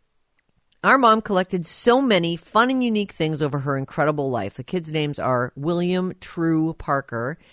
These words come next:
who's thirty, and Lily Parker, who's twenty-nine. And these are the kids that she had with,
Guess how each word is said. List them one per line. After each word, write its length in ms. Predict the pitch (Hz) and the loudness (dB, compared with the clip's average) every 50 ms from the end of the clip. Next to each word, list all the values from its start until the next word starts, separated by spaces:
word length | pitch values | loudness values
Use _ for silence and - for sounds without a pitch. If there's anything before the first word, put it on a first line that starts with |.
| _ _ _ _ _ - | _ _ _ _ _ -10
who's 200 | - 135 - - | -10 -10 -10 -12
thirty, 640 | _ _ - 151 139 127 110 110 107 117 - _ | _ _ -2 -2 -2 0 -2 -6 -8 -8 -10 _
and 220 | - 127 123 127 139 | -8 -8 -6 -6 -4
Lily 340 | 143 160 165 160 151 139 127 | 0 0 2 2 2 0 -2
Parker, 540 | - 127 117 113 - - 104 101 113 123 _ _ _ _ _ _ | -4 -6 -6 -6 -6 -8 -8 -8 -8 -8 _ _ _ _ _ _
who's 200 | - - 131 - | -10 -10 -10 -10
twenty-nine. 560 | - - - 143 139 135 135 135 131 110 107 - - | -10 -8 -6 -4 -4 -2 -2 -2 -4 -4 -6 -6 -4
And 120 | 156 170 | -2 -2
these 160 | 196 208 196 | -2 0 2
are 160 | 220 220 226 233 | 4 4 4 4
the 100 | 214 - | 2 -4
kids 280 | - 214 185 156 - - | -2 -2 -4 -4 -4 -8
that 160 | 175 - - | -8 -8 -8
she 160 | - - 151 | -10 -8 -6
had 340 | 160 160 151 147 151 147 135 | -2 0 2 2 2 0 -2
with, 420 | 139 151 143 139 143 - _ _ | -4 -2 -2 -2 -2 -6 _ _